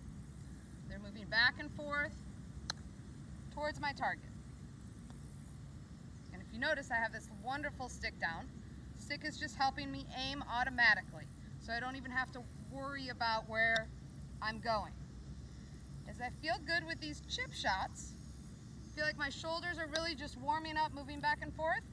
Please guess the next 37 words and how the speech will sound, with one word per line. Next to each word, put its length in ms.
I'll 140
go 180
ahead 300
and 100
go 180
to 120
a 80
half 220
swing, 240
otherwise 320
known 160
as 100
a 60
pitch. 460
Take 140
about 180
a 40
half 280
swing 280
back, 300
and 120
I'm 60
gonna 120
start 240
moving 340
my 120
hips. 580
This 180
gives 280
our 140
hips 360
a 80
nice, 680
easy 400
way 440
of 140
working 400